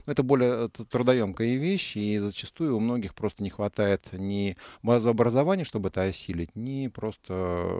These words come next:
желания, потому что это надо долго сидеть. Лучше, э, посмотреть на график и сделать какую-то операцию. Я считаю, что всё-таки должен быть на рынке симбиоз, когда, а, ну вот,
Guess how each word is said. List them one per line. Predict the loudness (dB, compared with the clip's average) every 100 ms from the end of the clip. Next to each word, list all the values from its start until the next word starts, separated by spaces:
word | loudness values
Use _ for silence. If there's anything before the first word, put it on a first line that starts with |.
| -4
желания, | 0 2 2 -2 -8
потому | -12 -14
что | -14 -14
это | -8
надо | -8 -6
долго | -6 -4 -6
сидеть. | -8 -10 -10 -10 -12
Лучше, | -12 -10 -10 -12 -16 -18 -20 -20 -20 _ -10
э, | -8 -8
посмотреть | -8 -6 -4 -4
на | -4
график | -4 -6 -8 -10
и |
сделать | -6 -6 -6
какую-то | -10 -10 -10
операцию. | -8 -8 -6 -6
Я |
считаю, | -4 -6 -6
что | -8
всё-таки | -10 -2
должен | -2 -2 -4
быть | -2
на | -2
рынке | -2 -6
симбиоз, | -6 -2 0 0 -2
когда, | -4 0 2 2 -6 -20 -20 -8
а, | -2 2 2 2 2 0 -2 -4
ну | -10 -8 -6
вот, | -6 -8 -18